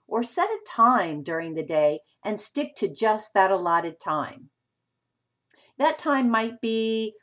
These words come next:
let's say, after four o'clock, and don't get on it before then unless you absolutely have to or it's part of your job. You can choose to let people know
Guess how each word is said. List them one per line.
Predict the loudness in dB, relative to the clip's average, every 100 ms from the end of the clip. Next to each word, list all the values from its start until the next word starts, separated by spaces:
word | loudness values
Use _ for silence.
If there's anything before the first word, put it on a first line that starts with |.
| -4
let's | -4 -2
say, | -2 -2
after | 2 2 2 -2 -4
four | -4 0 4 4
o'clock, | 2 0 0 0 0 -8 _ _ _ _
and | -2 -2 0 0
don't | 2 2 0
get | 0 2
on | 2
it | 2 2
before | 0 2 0
then | 4 2 2 -4 -12 -4
unless | -2 -2 0 2 2 0
you | -4 -4 2
absolutely | 2 2 0 -6 -4 -4 -4 -6
have | -4 -2 -2 -2
to | -8 -8 -8 _ -2
or | 0
it's | 0 -4
part | 0 0 0
of | -4
your | -6
job. | 0 2 2 -4 -12 _ _ _ _ -10
You | -6
can | -2
choose | -2 0 0
to | 0 0
let | 0 0
people | -6 -4
know | -4 -2 -2 -4 -8